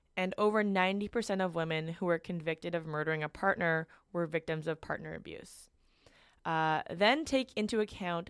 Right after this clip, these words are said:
that thirty-two percent have a serious mental illness and eighty-two percent suffer drug or alcohol addiction, which often was used to self-medicate in order to cope with the side effects of events in their past.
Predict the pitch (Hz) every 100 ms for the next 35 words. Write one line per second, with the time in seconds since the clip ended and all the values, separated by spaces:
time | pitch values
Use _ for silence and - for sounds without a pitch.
0 | - 180 - - 233 240 - 262 247 -
1 | 180 170 - _ _ _ - 175 170 -
2 | 175 175 - 226 240 233 196 180 185 185
3 | 165 160 156 160 - - _ _ - 175
4 | 196 208 214 233 226 214 170 - - 175
5 | 165 156 165 165 - 160 160 160 151 143
6 | 139 - 143 143 147 _ - _ _ 165
7 | 160 - - 247 277 - 240 226 226 226
8 | - _ _ _ - 190 175 180 175 170
9 | - 190 170 202 277 294 185 175 - -
10 | 165 160 160 170 - 165 170 175 - 151
11 | 143 151 156 139 - - _ 156 147 143
12 | - 147 143 - 151 - - - - -